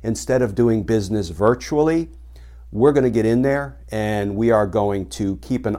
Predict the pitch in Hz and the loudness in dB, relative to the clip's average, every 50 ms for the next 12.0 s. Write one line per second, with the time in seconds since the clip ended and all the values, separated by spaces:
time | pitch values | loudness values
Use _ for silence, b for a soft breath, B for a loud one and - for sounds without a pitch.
0 | - 101 107 104 98 90 85 73 71 69 b b b b b b b - - 98 | -4 -2 0 2 2 2 0 -2 -4 -10 b b b b b b b -6 -4 -4
1 | 98 92 92 90 - - 107 120 127 - - 117 104 - - - 107 104 101 98 | -2 -2 -4 -4 -4 -2 -2 -2 -2 -2 -6 -8 -8 -6 -6 -4 -2 -2 -2 -2
2 | 95 92 87 - 113 104 95 90 - 87 80 - - - 110 98 101 95 95 - | -2 -4 -4 -2 -2 0 0 -2 -4 -8 -10 -10 -8 -6 -4 -4 -2 -2 -2 -2
3 | b b b b b b - - - - - 139 127 107 117 117 113 - - - | b b b b b b -12 -8 -4 0 2 2 2 4 2 2 2 0 -4 -6
4 | - 107 95 - - - - - 127 123 123 - - 117 107 101 95 90 - - | -6 -6 -6 -6 -10 -6 0 2 2 2 2 -2 -4 -4 -2 -2 -2 -4 -4 -10
5 | - - 98 92 87 90 92 101 110 107 - b b b b - - 92 104 98 | -8 -6 -4 -2 -2 0 0 0 -2 -4 -8 b b b b -8 -2 0 0 0
6 | 85 80 78 80 b b b b b b b b b - 101 104 104 101 101 - | 0 -2 -6 -10 b b b b b b b b b -4 -2 0 0 -2 0 0
7 | 117 107 98 90 101 95 92 - - 110 101 98 87 95 87 87 92 90 87 80 | 2 2 2 2 2 2 2 0 0 -2 0 0 -2 -4 -4 -4 -4 -4 -4 -6
8 | - - - 104 98 95 92 87 78 87 82 - - - - - 127 120 120 113 | -10 -10 -8 -6 -4 -4 -4 -4 -6 -6 -8 -8 -12 -12 -10 -6 -4 -2 0 0
9 | 104 98 95 95 - - - - - 95 90 87 85 80 80 - - 82 90 85 | 0 -2 -4 -4 -6 -10 -12 -10 -8 -8 -6 -6 -6 -8 -10 -10 -12 -10 -10 -10
10 | 82 78 - - - 85 73 78 - - - - - - - - - - 107 98 | -8 -10 -10 -10 -10 -10 -10 -10 -12 -16 -18 -20 -20 -20 -20 -12 -8 -8 -6 -6
11 | - - 107 92 90 - - 92 87 82 76 - - 78 71 71 65 65 - | -6 -6 -6 -6 -6 -6 -8 -8 -8 -8 -8 -10 -12 -12 -10 -10 -12 -12 -14